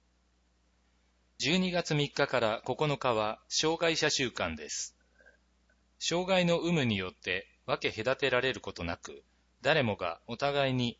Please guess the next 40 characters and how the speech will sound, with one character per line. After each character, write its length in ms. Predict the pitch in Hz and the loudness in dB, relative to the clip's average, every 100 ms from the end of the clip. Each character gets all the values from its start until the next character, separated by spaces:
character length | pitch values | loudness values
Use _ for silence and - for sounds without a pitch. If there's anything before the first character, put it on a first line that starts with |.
| _ | _
人 220 | - 131 | -4 -2
格 240 | 143 135 - | 0 -2 -2
と 180 | 135 131 | -2 -2
個 180 | 151 | -4
性 240 | 151 135 110 | 0 0 0
を 120 | 135 | 0
尊 240 | - 123 | -2 -2
重 240 | 120 127 120 | 0 -2 -2
し 200 | - 120 | 0 0
合 80 | 123 | 2
い 60 | |
な 140 | 120 113 | 2 0
が 120 | 90 | -2
ら 200 | 95 - | -4 -6
生 120 | 120 | -10
き 100 | - | -8
て 140 | - 87 | -4 -6
い 80 | |
く 260 | - 82 78 _ - | -6 -14 -16 _ -8
共 180 | - 156 | -2 -2
生 200 | 160 151 | 0 0
社 160 | 151 | 0
会 200 | - 120 | 0 0
の 100 | 104 | 0
実 300 | 110 104 - | -2 -4 -6
現 280 | 107 110 107 | -2 0 0
を 100 | 123 | -4
推 180 | - 117 | -4 -2
進 240 | - 104 | -2 0
し 120 | 98 - | -2 -2
て 80 | |
い 60 | 98 | -6
く 140 | - | -6
必 200 | 104 - | -10 -6
要 120 | 104 92 | -6 -4
が 140 | 110 | -4
あ 40 | |
り 100 | 80 | -4
ま 160 | 76 69 | -10 -10
す。 240 | - - | -12 -12